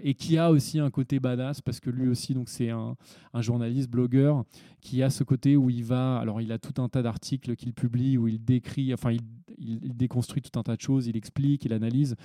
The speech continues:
des concepts, et, euh, mais aussi il va sur les réseaux sociaux et il va <laughs> interpeller, euh, les politiques, les, euh, les, les, les patrons d'entreprise, et, euh, et je pense que voilà, pareil, il y a un côté un peu où on se dit, euh, euh, waouh, c'est, c'est cool.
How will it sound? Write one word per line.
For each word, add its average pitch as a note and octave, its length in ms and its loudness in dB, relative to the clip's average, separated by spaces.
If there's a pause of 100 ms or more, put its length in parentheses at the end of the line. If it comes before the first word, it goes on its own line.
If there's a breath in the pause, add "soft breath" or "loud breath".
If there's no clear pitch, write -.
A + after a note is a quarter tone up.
(380 loud breath)
des A#2+ 80 0
concepts, C3 560 0 (420 loud breath)
et, C#3 220 6
euh, A#2+ 260 6 (280)
mais D3+ 240 6
aussi F3 440 2
il C3 140 -2
va D#3 180 0
sur D3+ 160 -2
les C3 120 2
réseaux B2+ 180 4
sociaux C#3+ 540 4
et C3+ 80 4
il C#3 100 2
va C3 140 6
<laughs> - 20 -2
interpeller, C#3 640 2 (460 loud breath)
euh, B2 320 4
les B2 120 4
politiques, C3 760 2
les, A#2 340 2
euh, A2+ 600 -2
les, A#2 260 0
les, A#2 180 0
les B2 100 -2
patrons B2+ 300 -2
d'entreprise, C3 680 0
et, A2+ 280 0
euh, A2 180 -2
et B2+ 120 -2
je - 80 -8
pense D3+ 260 2
que C#3+ 80 0
voilà, B2+ 180 2
pareil, C#3 420 0
il - 20 0
y - 20 0
a A#2+ 60 -2
un A#2 80 -2
côté C3+ 240 0
un C3+ 120 2
peu D3+ 120 0
où C3+ 180 -2
on B2 40 -4
se A2+ 60 -14
dit, C3+ 240 0
euh, A2+ 120 0 (460 loud breath)
euh, A#2 140 -4
waouh, B2 420 2
c'est, A#2+ 280 -4
c'est B2 160 -6
cool. B2+ 240 2